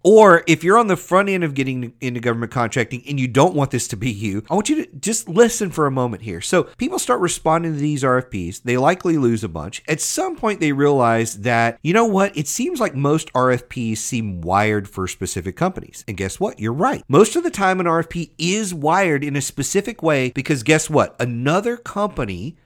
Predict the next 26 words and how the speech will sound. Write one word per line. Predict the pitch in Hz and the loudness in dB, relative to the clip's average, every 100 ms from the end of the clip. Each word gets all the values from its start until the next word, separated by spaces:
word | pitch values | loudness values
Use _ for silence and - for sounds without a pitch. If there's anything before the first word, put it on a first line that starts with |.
| _ _ _ | _ _ _
has | 160 147 | -2 0
been | 139 151 | 0 2
building | 131 156 175 180 | 2 2 0 -2
relationship | 160 135 151 - 165 - 143 139 | -2 -2 -2 -4 -6 -6 -6 -4
with | 117 | -6
that | - 143 - | 0 0 0
client | - 135 143 202 - | -6 -4 -2 -4 -4
for | 151 135 | 0 0
months, | 120 113 107 117 175 226 - - | -2 -6 -2 -2 -2 -4 -10 -6
if | 156 - | -8 -6
not | 135 127 - | -4 -4 -6
years. | 92 101 143 165 76 - - | -12 -10 -6 -6 -6 -2 2
I've | 175 240 | 4 2
actually | 233 - 190 | -2 -4 -2
worked | 165 170 | -2 -2
on | 156 131 | -2 -2
multi-million | 135 165 180 165 156 143 | -2 -4 -4 -4 -2 -2
dollar | 131 120 | -2 -2
contracts | 113 147 180 180 123 104 - - | -2 -4 -4 0 -2 -2 -6 -4
that | 151 | -4
took | - 294 202 | -2 -4 0
us | 165 | -2
two, | - - 247 349 | -4 -6 -4 -2
maybe | 254 190 165 | -4 -6 -6
three | - - 165 220 | -8 -10 -6 -6
years | 226 156 214 190 131 | -6 -6 -2 -2 -2